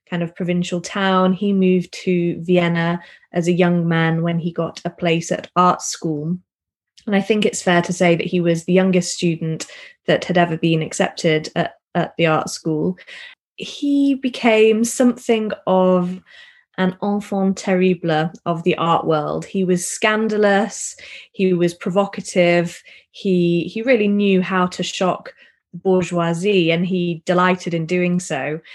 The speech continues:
Um, this landed him in a great amount of trouble.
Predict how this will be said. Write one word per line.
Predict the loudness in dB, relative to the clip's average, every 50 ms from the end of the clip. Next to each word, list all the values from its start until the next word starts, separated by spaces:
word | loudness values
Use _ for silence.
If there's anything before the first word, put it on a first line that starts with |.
| -20 -20 -18 -10 -4
Um, | -2 0 2 2 2 2 0 0 -2 -6 _ _
this | -2 -2 -2 0 0 0
landed | 0 2 2 0 0 -2 -2
him | 0 0 2 2 2
in | 2
a | 0
great | -2 -2 0 2 2 2 2 0 0
amount | -2 0 0 -2 -4 -6 -10
of | -16
trouble. | -16 -10 -6 -4 0 2 2 2 2 2 -2 -8